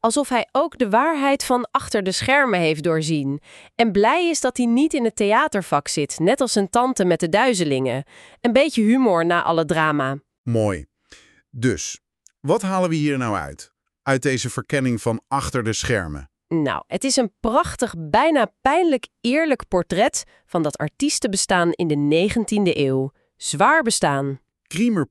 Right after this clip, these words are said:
Speaker 2: prikt die romantische mythes echt door. Hij laat zien hoe dun die lijn is tussen de magie van het toneel
Speaker 1: En de vaak armoedige, harde werkelijkheid erachter.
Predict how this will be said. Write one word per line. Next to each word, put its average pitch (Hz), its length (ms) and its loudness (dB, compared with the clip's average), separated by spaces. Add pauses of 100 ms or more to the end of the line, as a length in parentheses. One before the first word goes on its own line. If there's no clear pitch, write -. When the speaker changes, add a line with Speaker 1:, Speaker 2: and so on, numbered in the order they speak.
Speaker 2:
prikt 214 300 -4
die 160 160 -2
romantische 135 600 -2
mythes 139 560 -2 (120)
echt 135 280 -4
door. 95 540 -2 (300)
Hij 117 140 -2
laat 131 220 -2
zien 214 320 0
hoe 117 320 0
dun 196 260 2
die 170 160 -2
lijn 151 300 2
is 165 260 -4 (260)
tussen 143 260 -2
de 123 60 0
magie 117 460 -2
van 180 160 -2
het 131 120 -2
toneel 127 520 0
Speaker 1:
En 185 180 2
de 147 180 0
vaak 226 440 0
armoedige, 202 600 2
harde 190 580 2
werkelijkheid 160 760 0
erachter. 135 680 -4